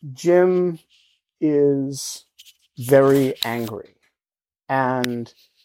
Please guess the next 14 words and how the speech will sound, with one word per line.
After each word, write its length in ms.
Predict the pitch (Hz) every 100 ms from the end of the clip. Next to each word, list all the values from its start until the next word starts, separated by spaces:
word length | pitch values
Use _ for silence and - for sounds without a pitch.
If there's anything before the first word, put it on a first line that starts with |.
| _
he 300 | _ 156 139
is 180 | 135 117
a, 300 | 123 123 117 -
a, 300 | 123 113 113 -
a 140 | 123
genial, 640 | 110 156 170 170 165 151 139
good-natured 920 | 123 143 131 131 127 - 123 117 -
person. 680 | 139 127 - 127 120 120 -
He's 180 | - 123
a 80 | 123
genuinely 760 | 120 151 160 147 143 131 120
lovely 440 | 120 120 120 117 104
person. 680 | - 92 - - - - - _ _ _ _ _ -
And, 680 | 123 120 120 117 117 117